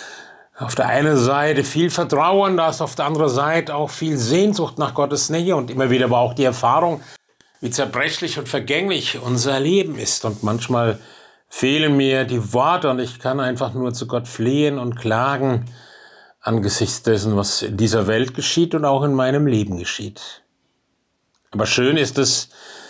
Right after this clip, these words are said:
ja immer wieder dann auch erkennen zu dürfen, wie Gott handelt an uns. Und das kann man an diesem Psalm durchbuchstabieren.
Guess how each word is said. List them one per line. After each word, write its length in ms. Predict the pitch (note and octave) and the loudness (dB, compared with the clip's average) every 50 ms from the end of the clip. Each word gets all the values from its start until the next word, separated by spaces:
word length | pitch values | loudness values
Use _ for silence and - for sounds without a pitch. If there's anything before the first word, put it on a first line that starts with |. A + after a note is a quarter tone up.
| - - - - - _ _ | -20 -20 -20 -20 -20 _ _
ja 100 | B2 A#2+ | 0 2
immer 180 | B2 B2+ C3 | 2 4 4
wieder 180 | C3 C#3 C#3 C3+ | 4 4 2 2
dann 140 | A#2+ C3 C3+ | 2 2 2
auch 220 | C#3 C3+ - - | 2 0 0 -2
erkennen 580 | D3 B2+ A#2+ - - - C3+ D3 E3 E3 D3+ A#2 | -6 -6 -6 -10 -4 -2 0 0 2 2 0 0
zu 140 | - G#2+ G2 | -2 -4 -2
dürfen, 520 | - - A#2 B2 A#2+ B2 B2+ A#2+ A2+ G#2+ | 0 2 2 2 2 0 0 0 0 2
wie 200 | A2 A#2 A#2 A#2 | 0 0 -2 0
Gott 340 | A2+ B2 B2 B2 - - - | -2 -2 -2 -2 -6 -4 -2
handelt 320 | A#2+ A#2+ A#2 G#2 G2+ F#2+ | 0 0 0 0 -2 -2
an 160 | G#2+ A2 A2 | -4 -6 -4
uns. 540 | G#2+ A2+ A2 G#2+ G#2 - - - - - _ _ _ _ _ _ _ _ _ _ _ _ _ _ _ - | -2 -2 -2 -2 -2 -2 -4 -6 -8 -10 _ _ _ _ _ _ _ _ _ _ _ _ _ _ _ -4
Und 100 | G#2 A#2 | -2 0
das 220 | C#3 C#3 - - | 0 0 0 0
kann 160 | - D#3+ E3 | 0 0 2
man 120 | D#3+ D3+ D3 | 2 2 0
an 120 | C3+ A#2+ | 0 0
diesem 260 | C3 C#3+ - - D#3+ | 0 -2 -2 -4 -4
Psalm 420 | D3 - - C#3 C3+ D3 D#3 C#3+ A2+ | -4 -2 -2 0 0 0 0 0 2
durchbuchstabieren. 1040 | A#2 B2 A#2+ A#2+ - G#2+ G2 - - - F#2+ F2 - G2 G2 G2 F2+ F#2 F2+ | 2 0 0 -2 -4 -6 -6 -6 -6 -8 -8 -6 -4 -4 -4 -4 -6 -8 -12